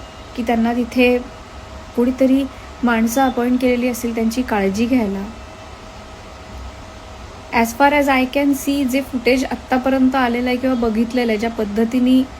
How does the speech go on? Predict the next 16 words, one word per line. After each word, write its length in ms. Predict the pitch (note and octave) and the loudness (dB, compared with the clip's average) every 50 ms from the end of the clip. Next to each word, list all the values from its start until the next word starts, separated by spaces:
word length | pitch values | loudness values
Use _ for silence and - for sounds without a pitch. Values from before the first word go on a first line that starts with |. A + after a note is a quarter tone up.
| - - - - - - - G3+ | -16 -16 -16 -16 -14 -10 -8 -6
घेऊन 360 | G3 A3 A#3+ C4+ C#4+ D4 C#4+ | 2 6 6 8 8 8 6
जातात 340 | D4+ C#4+ C4 C4+ - A#3 A#3 A3 G#3 | 6 6 2 2 0 0 0 0 0
डॉग्सना, 440 | G#3+ G#3+ G3+ G3+ G3+ A#3 G#3 G#3+ | 0 0 0 0 -2 -2 -2 -2
स्ट्रे 260 | G#3+ - - A3 G#3 G#3+ | -4 -4 -2 0 0 0
डॉग्सना, 340 | G#3 G#3 G3+ G3+ G#3 G#3 | 0 -2 -2 -2 -4 -4
ज्या 160 | G#3 G#3 A#3+ A#3+ | -2 -2 -2 -4
पद्धतीने 640 | A#3+ - A#3+ A3 G#3 G#3+ B3+ B3 B3+ C4 B3 B3+ | -2 -2 -2 0 2 2 2 2 4 4 4 4
त्यांना 320 | B3+ - A#3+ A#3 A3 A3+ A#3+ | 4 2 2 2 2 2 0
असं, 200 | A#3 - - B3+ B3+ - - - - - - - - - - - - - - - - | -2 -2 -4 -4 -4 -6 -12 -18 -18 -18 -18 -18 -18 -18 -16 -16 -16 -16 -14 -8 -6
असं 160 | A3+ - C4+ | -2 0 0
पोत्यातनं 680 | C4 - - C4 A#3 A3+ - B3 B3+ C4 B3+ B3+ C4+ C4+ | 0 2 4 4 4 4 4 2 2 4 4 4 4 4
असं 260 | B3+ C4 - C4+ C4 | 4 2 2 2 4
ना, 120 | C#4 D4 D4 - - - | 4 4 2 -2 -4 -6
आपण 320 | G#3 - B3 B3+ C4+ C4 C4 - - - - - - | -4 0 2 4 4 4 2 -2 -10 -16 -16 -8 -4
काहीतरी, 520 | - B3 A#3 A#3+ B3+ B3 C4+ C#4 C#4 C4 - | -2 -2 0 0 0 2 2 2 0 0 -2
अ, 200 | - - - | -2 -2 -2